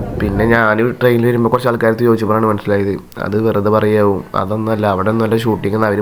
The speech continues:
പറഞ്ഞത്. ഇത് പറയുന്നവരെന്നുള്ള വെച്ചാൽ കമന്റ് ചെയ്യും, കറക്റ്റായിട്ട് നമുക്കറിയില്ല. പിന്നെ കണ്ടെയ്നർ ബോക്സിൻ്റെ ഒരു ബോട്ടിനെ അവിടെ കണ്ടു. ഇതാണ് ഞാൻ പറഞ്ഞ പുഷ്പ ഷൂട്ട് ചെയ്ത സ്ഥലം എന്ന് പറഞ്ഞത്, കുഴപ്പമില്ല. പിന്നെ കണ്ടത് സ്പീഡ് ബോട്ടും കാര്യങ്ങളൊക്കെയാണ്. ഇവർ പറക്കണേ, കാരണം നമുക്ക് അതിൽ കയറാൻ ചെറുതായിട്ടൊരു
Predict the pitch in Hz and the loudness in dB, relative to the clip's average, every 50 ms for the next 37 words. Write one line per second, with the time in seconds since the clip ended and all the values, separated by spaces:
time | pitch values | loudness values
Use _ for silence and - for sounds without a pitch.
0 | 101 104 92 90 98 90 90 95 - - - - - - - 117 120 120 139 151 | 0 -2 -2 -2 -4 -6 -8 -8 -10 -14 -16 -16 -18 -8 -4 -2 0 2 4 4
1 | 147 135 131 123 123 123 120 117 120 113 117 113 113 113 110 104 98 95 98 101 | 4 2 2 0 0 2 2 2 2 2 2 2 2 0 0 -2 -2 -4 -2 -2
2 | 104 104 101 95 95 98 98 - 104 - - 107 110 107 113 113 107 104 110 107 | 0 0 0 -2 -4 -4 -4 -4 -2 0 0 0 0 0 0 -2 -2 0 0 0
3 | 101 92 85 90 92 90 78 - 95 92 98 107 117 123 113 110 107 110 113 110 | 0 -2 -2 -2 -2 -2 -2 -4 -4 -4 -2 -2 0 0 0 -2 -2 -2 0 0
4 | 110 110 113 113 104 - - 117 117 120 120 127 127 120 - - - - - - | 0 2 2 0 0 0 0 0 0 2 2 2 2 2 0 -4 -10 -16 -16 -18
5 | - - - 113 113 113 110 104 107 110 117 113 110 110 110 110 104 98 95 87 | -16 -6 0 2 2 2 2 2 0 0 2 2 0 0 0 -2 -2 -2 -4 -4
6 | 92 92 90 - - - 98 101 101 110 113 117 120 117 120 120 120 117 120 120 | -6 -6 -8 -10 -8 -6 -4 0 0 0 2 0 0 0 2 2 2 2 0 0
7 | 117 - 110 107 104 101 110 113 110 104 98 98 98 104 107 107 107 101 98 95 | 0 0 0 0 0 0 0 0 2 2 2 0 0 0 0 0 0 0 0 -2
8 | 92 92 - - - - - 101 98 98 - 98 92 92 92 - - - - - | -4 -4 -6 -8 -10 -4 -2 0 0 0 -2 -4 -2 -2 -4 -4 -6 -12 -14 -14
9 | - - - - - - - - - - - 117 117 117 117 131 143 143 143 143 | -16 -18 -20 -20 -20 -20 -20 -20 -10 -2 0 0 2 2 2 2 2 2 2 0
10 | 139 135 127 135 135 - - - 131 120 117 113 107 113 110 - 120 117 117 107 | 2 4 4 4 4 2 0 -2 2 2 4 4 4 4 4 4 4 2 2 2
11 | 104 104 101 95 - 98 90 55 - - - - - - 95 98 104 123 131 139 | 2 2 0 0 -2 -4 -4 -6 -8 -12 -14 -14 -12 -8 -6 -2 -2 -2 0 0
12 | 139 123 113 110 - - 127 120 110 98 95 - - 101 101 101 107 107 107 98 | 0 0 -2 -4 -4 -2 -2 0 0 -2 -4 -4 -4 -4 -2 -2 -2 -2 -2 -2
13 | 98 95 - 113 117 123 123 131 123 127 127 123 - - - - 127 120 120 117 | -2 0 0 2 2 2 2 0 0 0 -2 -4 -8 -10 -6 -4 0 0 2 0
14 | 113 113 117 117 | 0 0 -2 0